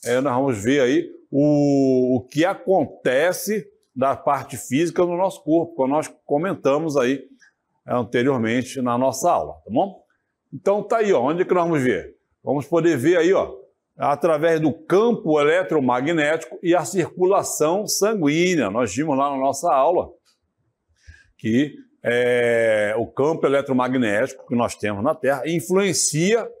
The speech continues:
aí o quê? No transporte, no fluxo aí de alguns componentes da nossa corrente sanguínea. Nós também falamos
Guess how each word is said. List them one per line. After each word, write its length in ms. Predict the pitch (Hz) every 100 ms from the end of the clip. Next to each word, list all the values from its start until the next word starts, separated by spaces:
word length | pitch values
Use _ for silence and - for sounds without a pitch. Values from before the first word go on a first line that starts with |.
| _ -
aí 320 | 131 123 135
o 100 | 170
quê? 280 | - 143 101
No 520 | 101 147 226 240 - _ _ _ _
transporte, 760 | - 202 - - 143 180 143
no 140 | 135 170
fluxo 540 | - 131 165 175 -
aí 340 | 131 147 - - _ _
de 140 | 113
alguns 320 | 131 120 139 -
componentes 540 | 151 147 139 120 131
da 60 | 131
nossa 280 | 131 127
corrente 260 | 127 135 135
sanguínea. 500 | 175 156 139 147 90
Nós 160 | 98 107
também 220 | 127 139
falamos 460 | 139 131 143 135